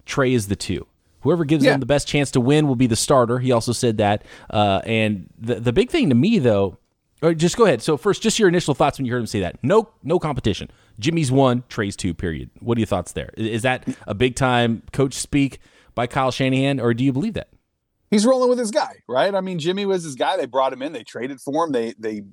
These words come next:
Speaker 2: you know, he took him to a Super Bowl. He's the, he's their guy right now. That's what you gotta say. You don't wanna put too much pressure on Trey Lance when you've got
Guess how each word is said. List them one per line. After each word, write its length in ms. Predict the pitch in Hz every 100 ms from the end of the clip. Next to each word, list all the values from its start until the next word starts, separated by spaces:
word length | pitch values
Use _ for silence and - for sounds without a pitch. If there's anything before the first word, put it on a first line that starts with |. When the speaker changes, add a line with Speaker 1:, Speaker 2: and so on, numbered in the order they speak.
| 101
Speaker 2:
you 120 | 120
know, 240 | 104 110 143 _
he 100 | 226
took 160 | 196
him 80 | 202
to 80 | 220
a 40 |
Super 280 | - 262 233
Bowl. 240 | 113 95 - _ _ _
He's 200 | 151 170
the, 80 |
he's 300 | 160 160 208
their 160 | 190 214
guy 240 | 196 226
right 260 | 233 120 107
now. 140 | 104
That's 160 | 107 -
what 100 | 269
you 80 | -
gotta 200 | 302 339
say. 200 | - 104
You 100 | 123
don't 140 | 233
wanna 160 | 233 190
put 180 | 170 131
too 120 | 151
much 240 | 135 -
pressure 400 | - 117 127 110 - _ _
on 160 | - 131
Trey 240 | - 135
Lance 260 | 117 117 117
when 160 | 165 185
you've 160 | 196
got 320 | 127 180 -